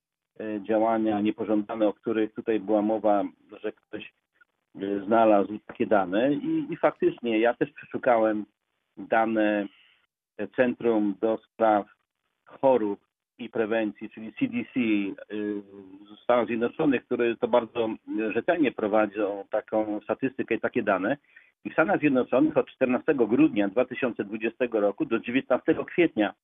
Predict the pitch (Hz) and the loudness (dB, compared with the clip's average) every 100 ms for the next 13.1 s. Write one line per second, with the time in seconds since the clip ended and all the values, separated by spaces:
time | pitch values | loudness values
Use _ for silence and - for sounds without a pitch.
0 | _ _ - _ _ - 110 117 127 147 | _ _ -20 _ _ -2 0 2 0 0
1 | 147 113 131 127 - 131 127 - 123 - | 0 -4 -2 -2 -2 2 2 2 -2 -2
2 | 120 113 104 156 175 123 120 139 147 151 | 0 2 2 0 -2 2 2 4 0 -2
3 | _ _ _ _ _ _ - 98 131 143 | _ _ _ _ _ _ -12 -2 0 0
4 | - 127 113 123 - 117 110 117 135 113 | 0 0 2 0 0 -2 0 2 0 0
5 | - 131 104 117 _ _ _ _ _ - | 2 2 2 -2 _ _ _ _ _ -6
6 | - 131 131 _ - 120 - 110 135 - | 0 0 0 _ -14 -8 -6 -6 -10 -18
7 | - 131 120 107 113 123 - - _ _ | 0 2 2 -6 -2 -2 -2 -14 _ _
8 | _ _ _ _ - 143 180 175 - 143 | _ _ _ _ -2 2 2 2 0 0
9 | 143 165 165 _ - 110 113 131 - 113 | 2 0 0 _ -14 -10 -2 -2 2 0
10 | 107 160 170 - 196 190 160 160 143 143 | 2 0 -2 -4 -6 -2 0 0 0 -6
11 | _ - 143 143 120 120 - 110 117 135 | _ -4 -2 0 0 -2 -8 -8 -6 -4
12 | 127 110 - 131 131 - 98 113 123 123 | -4 -4 -2 -2 -2 -8 -4 -2 -2 -4
13 | 120 | -6